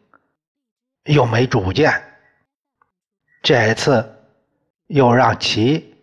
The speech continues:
给耍了。他非常生气，就想出兵讨齐。你说他有这样的勇气，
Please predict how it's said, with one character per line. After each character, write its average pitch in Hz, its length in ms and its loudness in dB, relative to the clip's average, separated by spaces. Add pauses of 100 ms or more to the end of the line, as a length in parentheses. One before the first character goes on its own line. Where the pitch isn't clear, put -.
给 135 120 0
耍 95 360 0
了。 143 220 0 (1400)
他 - 140 -4
非 214 320 0
常 165 300 0
生 185 200 0
气， - 480 -4 (440)
就 165 280 2
想 - 640 -2 (800)
出 185 500 0
兵 185 340 0 (480)
讨 101 360 0
齐。 131 500 -4 (2250)
你 117 160 2
说 104 220 0
他 214 280 0
有 107 160 -2
这 214 140 -2
样 147 180 0
的 120 100 -4
勇 90 320 -6
气， 127 460 -2